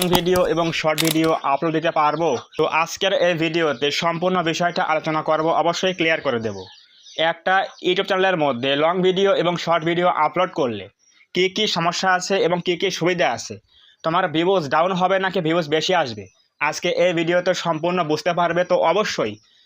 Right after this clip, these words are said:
তুমি যদি একজন ইউটিউবার হয়ে থাকো, তাহলে অবশ্যই আজকের এই ভিডিওটা প্রথম থেকে শেষ পর্যন্ত কন্টিনিউ করো, তাহলে তুমি বুঝতে পারবে যে আসলে একটা চ্যানেলের মধ্যে লং ভিডিও এবং শর্ট ভিডিও দেওয়া ঠিক কি না,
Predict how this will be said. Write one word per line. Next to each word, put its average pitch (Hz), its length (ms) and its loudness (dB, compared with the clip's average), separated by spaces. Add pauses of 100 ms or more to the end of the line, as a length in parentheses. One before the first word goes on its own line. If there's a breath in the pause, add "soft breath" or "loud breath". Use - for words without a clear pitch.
(120)
তুমি 170 140 2
যদি 196 120 4
একজন 190 260 2
ইউটিউবার 165 440 0
হয়ে 160 140 0
থাকো, 175 120 0
তাহলে 170 180 2
অবশ্যই 170 380 0 (120)
আজকের 165 240 -2
এই 156 140 0
ভিডিওটা 135 460 -2 (340 soft breath)
প্রথম 175 320 0
থেকে 196 220 0
শেষ 160 260 -2
পর্যন্ত 165 420 0
কন্টিনিউ 165 420 0
করো, 156 280 2 (340 loud breath)
তাহলে 175 280 0
তুমি 185 180 2
বুঝতে 160 280 -2
পারবে 180 320 2 (420 loud breath)
যে 151 140 0
আসলে 196 420 0 (160)
একটা 165 260 0
চ্যানেলের 185 300 0
মধ্যে 139 300 0
লং 156 260 2
ভিডিও 185 220 2
এবং 185 120 0
শর্ট 170 200 -4
ভিডিও 160 180 0
দেওয়া 156 120 2
ঠিক 196 320 0 (240)
কি 190 160 0
না, 147 160 0